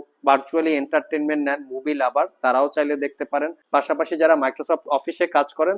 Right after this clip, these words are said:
তারাও চাইলে এটা দেখতে পারেন। এটা পারচেজ করতে পারবেন সিক্সটি সিক্স থাউজেন্ড ফাইভ হান্ড্রেড, just brand new open box laptop। যারা একটু লাইটওয়েট এবং ভিডিও এডিট করার জন্য প্রফেশনাল ল্যাপটপ খুঁজছেন, তারা চাইলে এই ল্যাপটপটা দেখতে পারেন। অনেক স্টুডেন্ট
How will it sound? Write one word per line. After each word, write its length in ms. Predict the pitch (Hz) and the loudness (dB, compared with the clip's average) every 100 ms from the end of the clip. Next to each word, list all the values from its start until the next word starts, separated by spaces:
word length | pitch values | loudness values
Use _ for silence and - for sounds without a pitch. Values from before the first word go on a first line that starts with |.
| - | 0
তারাও 240 | 139 151 151 | 2 2 2
চাইলে 140 | 160 160 | -2 -2
এটা 120 | 170 131 | -2 -2
দেখতে 180 | 117 123 | -6 -6
পারেন। 140 | 117 113 120 - | -6 -6 -10 -4
এটা 120 | 139 147 | 0 2
পারচেজ 240 | 147 - 165 | 0 -2 -2
করতে 180 | 180 180 - | -2 0 0
পারবেন 220 | 165 196 196 | 2 0 -4
সিক্সটি 260 | 147 - 165 - | -6 -4 -4 -2
সিক্স 160 | 147 - | -2 0
থাউজেন্ড 280 | 143 151 151 | 2 0 0
ফাইভ 120 | 135 131 | 0 0
হান্ড্রেড, 240 | 139 156 180 160 131 | -2 -2 -4 -6 -4
just 180 | 131 - 127 | -4 -4 -4
brand 200 | 135 135 | -2 0
new 80 | 147 127 | -2 -2
open 180 | 139 131 | -4 -2
box 120 | 135 - 131 | -4 -4 -6
laptop। 300 | 123 170 196 _ _ _ _ _ - 139 | -4 -4 -4 _ _ _ _ _ -6 2
যারা 140 | 151 180 | 6 6
একটু 120 | 185 190 147 | 4 6 8
লাইটওয়েট 460 | 151 151 185 190 - - | 8 6 4 4 0 -6
এবং 120 | 143 139 127 | -2 -2 0
ভিডিও 260 | 147 170 180 | 0 4 4
এডিট 180 | 156 175 - | 4 0 0
করার 200 | 175 170 | 2 2
জন্য 120 | 180 180 - | 0 0 -2
প্রফেশনাল 500 | 156 170 175 170 165 | 0 0 2 2 4
ল্যাপটপ 280 | 139 - 160 160 | 4 2 -2 -2
খুঁজছেন, 340 | 147 - 175 226 _ _ _ - | -8 -2 -2 -2 _ _ _ 2
তারা 160 | 143 151 | 4 6
চাইলে 200 | 151 156 160 160 | 4 2 2 0
এই 80 | 160 | 2
ল্যাপটপটা 420 | 160 156 156 - 139 | 2 2 -2 0 0
দেখতে 200 | 131 - 131 | -2 -4 -2
পারেন। 200 | 135 156 - - | 0 -2 -6 -4
অনেক 160 | 139 147 147 | -4 -2 -6
স্টুডেন্ট 340 | - 151 160 | -6 -4 -2